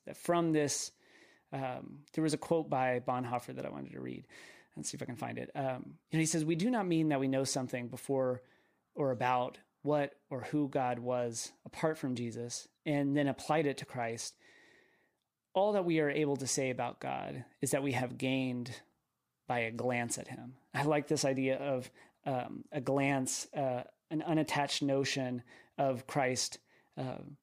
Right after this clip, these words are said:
of grace being freely given and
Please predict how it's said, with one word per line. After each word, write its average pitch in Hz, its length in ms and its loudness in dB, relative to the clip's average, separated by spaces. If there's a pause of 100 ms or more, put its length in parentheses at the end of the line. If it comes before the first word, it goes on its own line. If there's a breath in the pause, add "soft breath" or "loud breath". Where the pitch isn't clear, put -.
(280 soft breath)
of 127 260 -2
grace 151 340 2
being 143 340 2
freely 151 460 2
given 131 500 0 (720)
and 131 520 -4